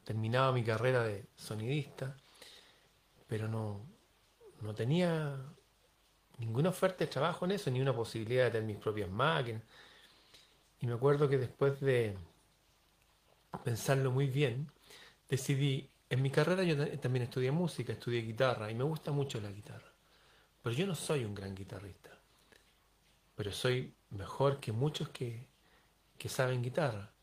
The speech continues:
Entonces primero me posicioné donde yo estaba.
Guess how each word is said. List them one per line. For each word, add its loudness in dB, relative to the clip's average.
Entonces -4
primero 6
me 8
posicioné 2
donde 6
yo 6
estaba. 4